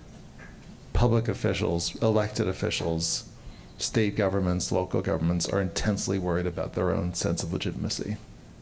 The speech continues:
They're constantly trying to find ways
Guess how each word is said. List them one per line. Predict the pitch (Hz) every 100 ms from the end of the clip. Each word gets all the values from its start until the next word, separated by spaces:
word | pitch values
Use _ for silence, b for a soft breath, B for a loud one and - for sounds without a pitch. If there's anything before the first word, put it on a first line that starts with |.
| - - - - - - - 165 - -
They're | - - - - - -
constantly | - 117 117 117 107 98
trying | - 107 95
to | 98
find | 90 101 95 95
ways | 90 90 90 -